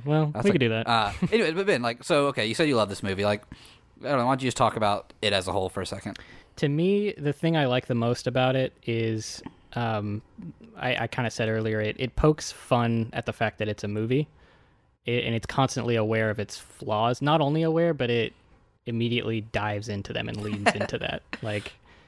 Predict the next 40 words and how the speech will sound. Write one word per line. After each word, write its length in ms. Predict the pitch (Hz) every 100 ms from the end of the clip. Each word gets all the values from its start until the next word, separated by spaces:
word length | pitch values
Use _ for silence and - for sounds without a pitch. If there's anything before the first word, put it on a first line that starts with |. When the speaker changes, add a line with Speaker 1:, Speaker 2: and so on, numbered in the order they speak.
| _
Speaker 1:
the 80 | 117
fact 260 | - 120 110
that 140 | 110
it's 120 | 110 -
low 180 | 110 104
budget, 460 | 104 104 104 107 -
they 140 | 110
lean 240 | 107 110
into 240 | 101 101 104
the 100 | 110
fact 240 | 127 127
that 80 | -
it's 160 | - -
low 100 | -
budget. 400 | - - - - _ 113
Um, 380 | 107 104 104 - - - - - - _ _ _
they, 580 | 127 123 120 120 113 - - - -
there's, 300 | 151 120 - - - - -
<laughs> 420 | - - - -
I 60 | 123
just 260 | 147 - 147
love 220 | 156 151
the 100 | 147
little, 340 | 139 127 113
the 180 | 135 123
little 220 | 123 117
jabs 380 | 110 113 113 113
that 120 | 110
they 140 | 110 107
make. 260 | 107 101
Like 160 | 113 110
what 240 | 107 113
I 60 | 110
was 100 | 107
saying 220 | 117 110
earlier 180 | 113 110
about 180 | 107 -
the 60 |
credits. 640 | - - 120 110 - - - _ -
Um, 460 | 113 110 104 110